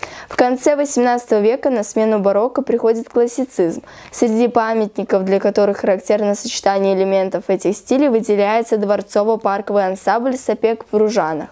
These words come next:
В живописи в конце восемнадцатого века преобладали представители Виленской художественной школы.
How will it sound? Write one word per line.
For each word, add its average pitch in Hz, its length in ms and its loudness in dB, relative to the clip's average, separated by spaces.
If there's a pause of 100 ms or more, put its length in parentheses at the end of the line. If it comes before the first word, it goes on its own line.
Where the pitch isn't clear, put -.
(1300)
В 208 60 2
живописи 285 580 2
в - 80 -14
конце 214 500 2
восемнадцатого 208 920 0
века 262 300 2
преобладали 214 640 2
представители 220 760 0
Виленской 220 500 2
художественной 208 800 0
школы. 185 480 0